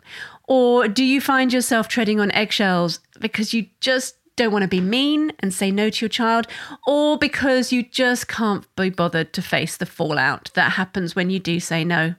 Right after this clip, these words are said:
because it can be dramatic, can't it? And sometimes it can seem like too much effort. So if that's you, if you do struggle with saying no to your children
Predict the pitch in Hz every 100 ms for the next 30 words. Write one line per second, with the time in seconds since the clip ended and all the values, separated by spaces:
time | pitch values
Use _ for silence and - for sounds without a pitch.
0 | - 202 208 202 226 208 196 190 170 -
1 | 180 - - 294 254 254 226 - 214 214
2 | 220 214 185 - 190 185 175 170 156 -
3 | 180 - - - - - _ - - -
4 | - - - - 294 - 311 359 - 349
5 | - 202 170 156 180 - 233 - 277 -
6 | 262 262 - 240 202 185 185 185 202 185
7 | 190 180 175 - 185 - 180 165 165 185